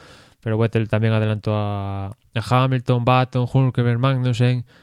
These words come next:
por ejemplo, Ricciardo también cometió un poco ese error porque marcó un tiempo importante con el primer intento, pero se quedó en pits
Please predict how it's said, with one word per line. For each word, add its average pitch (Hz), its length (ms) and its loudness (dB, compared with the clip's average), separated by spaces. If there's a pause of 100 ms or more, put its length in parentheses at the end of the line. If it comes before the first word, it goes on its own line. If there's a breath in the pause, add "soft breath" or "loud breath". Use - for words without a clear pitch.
(120)
por 117 120 -2
ejemplo, 120 300 0
Ricciardo 117 600 2
también 117 320 0
cometió 117 360 0
un 113 80 -2
poco 113 280 0
ese 110 140 0
error 127 380 2
porque 110 260 -2
marcó 110 340 0
un 113 80 -4
tiempo 110 1160 0 (500 soft breath)
importante 113 680 -2
con 110 280 -2
el 110 180 -4
primer 113 300 0
intento, 131 400 -2
pero 117 160 0
se 117 120 -2
quedó 117 220 2
en 117 120 -2
pits - 520 -2